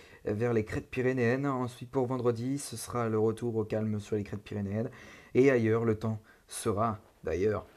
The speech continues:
très ensoleillé avec un soleil bien franc et des températures qui vont encore remonter.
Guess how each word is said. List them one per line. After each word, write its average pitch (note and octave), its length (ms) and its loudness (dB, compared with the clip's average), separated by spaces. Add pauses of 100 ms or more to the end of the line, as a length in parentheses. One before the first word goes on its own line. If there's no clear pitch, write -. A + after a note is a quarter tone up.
(240)
très C#3+ 300 2
ensoleillé B2 760 2
avec A2+ 300 0
un A2 320 0
soleil A#2 400 2
bien A2+ 240 -2
franc C#3 480 -2 (180)
et B2+ 80 2
des A2+ 120 -2
températures G2 580 -4
qui C3 340 -2
vont B2 360 -4
encore C3 360 -2
remonter. D#3+ 600 2